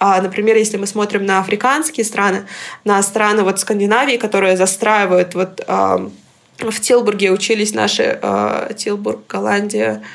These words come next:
Нидерланды, да. То есть в этой стране там уже начинают отстраивать, то есть повышать вот эти берега,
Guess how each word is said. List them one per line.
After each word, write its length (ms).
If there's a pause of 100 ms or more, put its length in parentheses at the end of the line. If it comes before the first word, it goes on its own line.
(380)
Нидерланды, 600
да. 220 (260)
То 80
есть 180
в 40
этой 160
стране 380
там 260
уже 240
начинают 640 (340)
отстраивать, 760
то 80
есть 260
повышать 440
вот 100
эти 180
берега, 600